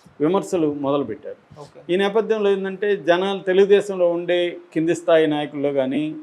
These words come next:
Speaker 1: లేకపోతే కే-, కేడర్లో కానీ ఒక భయం అనేది మొదలైంది. మళ్ళీ జగన్ వస్తే మళ్ళీ ఇలాగే మనల్ని డబుల్గా హింసిస్తాడు, వీళ్ళన్నా లీగల్గా హింసిస్తున్నారు, జగన్ రెండు రకాలుగా హింసిస్తాడు. లీగల్గా కొత్త చట్టం తెచ్చి ఇంకా, ఆ, స్ట్రింజెంట్ లా తెచ్చి,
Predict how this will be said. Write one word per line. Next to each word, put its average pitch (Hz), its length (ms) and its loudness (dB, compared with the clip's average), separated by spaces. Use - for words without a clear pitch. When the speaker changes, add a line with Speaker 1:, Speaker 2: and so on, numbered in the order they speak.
Speaker 1:
లేకపోతే 131 420 -2
కే-, 131 440 -2
కేడర్లో 139 400 0
కానీ 135 180 -4
ఒక 170 180 0
భయం 165 280 6
అనేది 202 240 0
మొదలైంది. 131 460 -2
మళ్ళీ 139 240 -2
జగన్ 165 280 2
వస్తే 165 360 -4
మళ్ళీ 143 280 -4
ఇలాగే 143 260 0
మనల్ని 123 500 -8
డబుల్గా 170 360 2
హింసిస్తాడు, 143 540 -2
వీళ్ళన్నా 160 480 2
లీగల్గా 156 440 4
హింసిస్తున్నారు, 135 680 -4
జగన్ 139 400 0
రెండు 156 200 8
రకాలుగా 180 440 6
హింసిస్తాడు. 131 460 -4
లీగల్గా 160 500 6
కొత్త 147 500 -2
చట్టం 160 280 2
తెచ్చి 156 320 -2
ఇంకా, 151 720 4
ఆ, 123 100 -6
స్ట్రింజెంట్ 160 600 2
లా 151 300 6
తెచ్చి, 151 520 -2